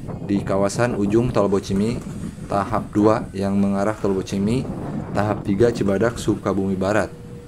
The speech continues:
Jadi hari ini kita akan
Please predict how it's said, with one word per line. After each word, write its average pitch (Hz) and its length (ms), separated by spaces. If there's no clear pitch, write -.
Jadi 113 160
hari 117 240
ini 127 160
kita 113 280
akan 151 360